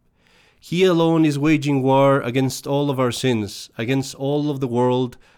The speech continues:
against all of the devils, and he does that through his torture on the cross. He's hanging from pain. He's hanging in pain. Every moment, every movement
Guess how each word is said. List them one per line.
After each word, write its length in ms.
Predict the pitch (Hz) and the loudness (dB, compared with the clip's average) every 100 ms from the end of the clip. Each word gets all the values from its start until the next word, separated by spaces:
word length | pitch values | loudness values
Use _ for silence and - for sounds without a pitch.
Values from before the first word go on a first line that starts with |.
| _ | _
against 360 | 110 110 113 - | -4 -2 -4 -6
all 260 | 117 120 | -4 -4
of 80 | 123 | -4
the 80 | 113 | -2
devils, 580 | 110 104 95 92 - - _ _ _ - | -2 -2 -6 -8 -14 -18 _ _ _ -14
and 140 | 98 | -10
he 140 | 123 | -8
does 280 | 117 127 120 | -4 -4 -4
that 280 | 127 123 - | -4 -6 -6
through 160 | 139 131 | -10 -8
his 220 | 127 - | -8 -6
torture 400 | 120 117 - 113 | -6 -6 -6 -8
on 120 | 104 | -8
the 80 | 98 | -10
cross. 520 | 101 - - - - _ _ _ _ _ - _ _ _ _ | -12 -14 -16 -20 -20 _ _ _ _ _ -20 _ _ _ _
He's 340 | - 123 113 - | -10 -8 -6 -2
hanging 640 | 156 160 160 156 156 156 | 0 4 4 2 0 -2
from 300 | 131 127 113 | -4 -4 0
pain. 560 | 127 117 95 82 85 - _ _ _ _ _ _ _ _ _ | 0 0 -4 -10 -16 -20 _ _ _ _ _ _ _ _ _
He's 300 | - 98 - | -12 -10 -4
hanging 540 | 135 151 143 139 131 | 0 2 2 2 0
in 240 | 127 117 104 | -2 -4 0
pain. 520 | 139 120 90 82 87 _ _ _ _ _ _ _ _ _ - | 0 0 -4 -12 -20 _ _ _ _ _ _ _ _ _ -2
Every 300 | 139 151 165 | 0 2 4
moment, 720 | 151 143 113 90 90 - - - | 4 4 2 -2 -8 -14 -16 -10
every 240 | 127 156 | -4 0
movement 720 | 156 190 123 98 87 85 - | 2 2 0 -4 -6 -12 -20